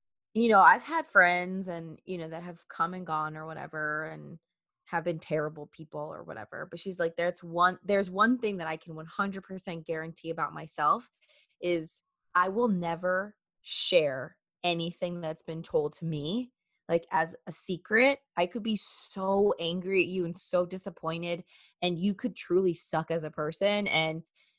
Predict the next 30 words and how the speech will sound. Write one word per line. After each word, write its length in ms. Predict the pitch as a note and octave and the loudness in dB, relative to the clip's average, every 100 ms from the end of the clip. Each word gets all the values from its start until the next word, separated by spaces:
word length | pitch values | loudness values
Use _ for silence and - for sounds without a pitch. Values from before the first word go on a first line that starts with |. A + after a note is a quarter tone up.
| _ | _
you 680 | E3+ F#3 G3+ G3 F#3 E3+ D#3+ - - | -2 2 4 4 4 4 0 -10 -20
could 140 | E3+ | -12
choose 220 | - G3 F3+ | -4 -4 -2
not 140 | E3 | -6
to 60 | F3 | 0
talk 240 | E3 D#3 | 0 0
to 80 | G#3 | 0
me 120 | G#3 | -2
for 160 | G#3+ F3 | 2 4
whatever 340 | D#3+ D#3+ F3 | 4 2 0
reason, 340 | D#3+ D#3 G3 F#3 | 0 0 -2 -2
and 140 | D#3 | 0
that's 240 | D3+ - - | -2 -4 -10
the 140 | F3+ - - | -10 -6 0
other 260 | D#3+ E3 | 4 4
person's, 680 | F3+ E3 F3+ F#3 F3+ E3 - | 4 2 2 -2 -4 -4 -8
like, 300 | D3 G#2 - _ _ _ _ _ _ _ _ _ _ | -6 -6 -8 _ _ _ _ _ _ _ _ _ _
reaction, 800 | E3 F3+ D#3+ C#3 - - C4 D4 F4 _ _ _ _ _ _ _ | 2 6 8 6 2 0 2 0 -4 _ _ _ _ _ _ _
um, 340 | D#3 D3+ C#3+ D3+ | 0 0 0 -6
towards 300 | - E3+ E3 | -2 0 0
whatever 320 | D#3+ C3+ D3+ | -2 -2 -2
the 100 | D#3+ | -4
situation 640 | E3 D#3+ - D3+ C3+ - F3 | -4 -8 -2 0 0 -4 -4
is." 360 | G#3+ C4 C#4 _ _ _ _ - | 0 0 -2 _ _ _ _ -16
She's 180 | A3 | 0
like, 180 | G3 - - | 2 2 2
"I 340 | - D3 E3 F3+ | 6 6 4 0
will 280 | E3+ E3 | 0 0
never 680 | E3+ E3 D#3 D3+ D#3+ D3+ - - | 0 0 -2 -4 -4 -8 -8 -12
share 600 | - - D3 F#2+ B2 | -8 -2 0 -2 -6